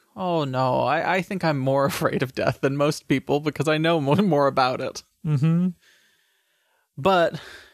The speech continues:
Speaker 1: that he just tries not to think about the future too much. Uh, and she's like, "Oh,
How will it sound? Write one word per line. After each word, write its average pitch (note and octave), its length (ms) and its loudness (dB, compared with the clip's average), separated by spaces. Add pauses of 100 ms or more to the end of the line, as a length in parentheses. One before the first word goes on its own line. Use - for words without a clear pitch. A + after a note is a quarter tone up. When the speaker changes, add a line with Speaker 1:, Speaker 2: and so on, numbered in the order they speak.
Speaker 1:
that C#3+ 220 2
he E3 80 2
just E3+ 180 -2
tries F#3+ 220 0
not F#3+ 140 -2
to - 60 -20
think G#3 120 -4
about G3+ 160 0
the G3 80 -10
future D#3 260 -2
too A#2+ 140 -6
much. - 400 -12 (1300)
Uh, B2 600 -2
and C#3 120 -2
she's E3+ 200 -2
like, D3 200 0
"Oh, C#3 400 2